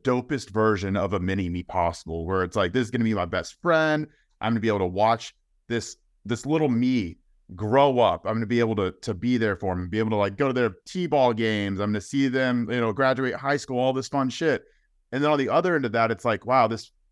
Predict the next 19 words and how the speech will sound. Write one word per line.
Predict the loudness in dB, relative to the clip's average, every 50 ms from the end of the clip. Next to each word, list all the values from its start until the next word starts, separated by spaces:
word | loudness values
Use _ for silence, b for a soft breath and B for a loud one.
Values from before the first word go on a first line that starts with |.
| _ _ _ _ _ _ _ _ -8
this | -6 -6 -6 -6
kid | -10 -2 2 4 4 4 4 2 -2 -10 _ _ _ _ _ _ _ _ _ _ -10
could | 0 2 4 4 4 2 0 0
be | 0 2 2
a | 2
nightmare. | 2 2 2 2 2 0 -2 -4 -4 -2 -2 -2 -4 -6 _ _ _ _ _ -4
They | -2 0 0 2 0 0 0 0 0 -2 -4 -6 _ _ _ _
could | -2 0 0 2 2 0 0 -2 -6 -8 -6
be, | -2 0 0 2 0 0 0 -2 -2 -4 0
like, | 0 0 0 0
this, | -2 -4 -4 -6 -10 -20 -20 _ _ -4
like, | -4 -2 -2 -2
a | -4 -6
criminal. | -6 -2 0 2 4 4 2 2 2 2
They | 2 0 0
could | -2 -6 -8
fucking | -2 -2 -2 0 0 -4
hate | -4 -2 -2 -2 -2 -2
me. | -2 -2 -2 -2 -4